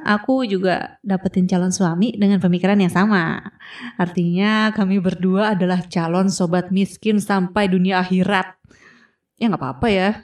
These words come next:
yang penting kan bahagia, ya nggak? Anyway,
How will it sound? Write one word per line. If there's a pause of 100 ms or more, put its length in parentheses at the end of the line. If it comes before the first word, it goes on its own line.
yang
penting
kan
bahagia,
ya
nggak? (800)
Anyway,